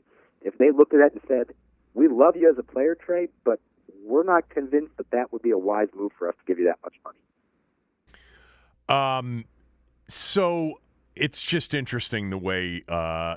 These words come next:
Speaker 2: you know, the, as you said, I mean, even in the last week, the Strasburg trade, and all of these injuries, you know, if Schwarber doesn't get hurt, if Hudson doesn't, doesn't get hurt, even if Strasburg's done for the year, um, uh,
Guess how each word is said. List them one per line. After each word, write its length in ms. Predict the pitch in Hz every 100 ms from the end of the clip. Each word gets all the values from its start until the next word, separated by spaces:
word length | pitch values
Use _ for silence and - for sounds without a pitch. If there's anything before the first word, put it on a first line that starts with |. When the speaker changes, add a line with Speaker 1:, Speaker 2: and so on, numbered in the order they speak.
| -
Speaker 2:
you 180 | 101 95
know, 160 | 87 80 _ 82
the, 140 | 85 -
as 260 | 90 87 78
you 120 | 104
said, 320 | - 98 82
I 40 | 85
mean, 180 | 87
even 260 | 90 90 85
in 120 | 87
the 80 | 78
last 440 | 80 80 80 -
week, 220 | 101 101 -
the 80 | -
Strasburg 720 | - - 90 90 - 90 80
trade, 340 | - 92 82 80
and 220 | 82 78 - - - _ -
all 240 | 170 190
of 80 | 143
these 300 | 110 101 104
injuries, 520 | 113 98 78 71 76
you 120 | 107
know, 240 | 104 95 95
if 80 | -
Schwarber 500 | - 208 220 175 156
doesn't 300 | 143 139 117
get 160 | 127
hurt, 240 | 107 127 120
if 100 | -
Hudson 420 | 165 147 - 143
doesn't, 320 | 131 117 110
doesn't 300 | 120 117 113
get 140 | 110
hurt, 180 | 104 131
even 160 | 220 247
if 100 | 190
Strasburg's 760 | - 135 127 139 - 107 85
done 200 | 117 101
for 140 | 95 110
the 80 | 98
year, 340 | 92 80 67 - - - - -
um, 400 | 123 120 117 123 -
uh, 160 | 131